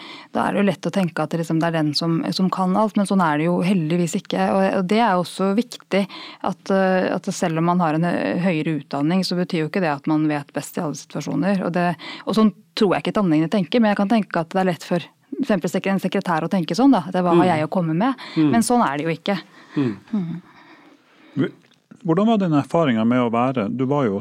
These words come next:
Speaker 2: tannhelsesekretær som en sommerjobb, og det var jo,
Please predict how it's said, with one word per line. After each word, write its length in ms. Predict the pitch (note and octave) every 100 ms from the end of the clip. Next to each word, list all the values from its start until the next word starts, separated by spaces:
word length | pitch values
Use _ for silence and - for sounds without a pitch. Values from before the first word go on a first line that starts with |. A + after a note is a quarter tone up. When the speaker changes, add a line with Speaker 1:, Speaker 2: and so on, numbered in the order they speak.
| -
Speaker 2:
tannhelsesekretær 1200 | A#2 A2+ A#2 A#2 A#2 - A#2 - - F2 F#2+ - - _ _ _ _ _
som 260 | - B2+ G#2
en 120 | G2+
sommerjobb, 640 | - B2+ D#3 F#3+ - G2 - _
og 80 | C3
det 60 | C#3
var 80 |
jo, 40 | C#3+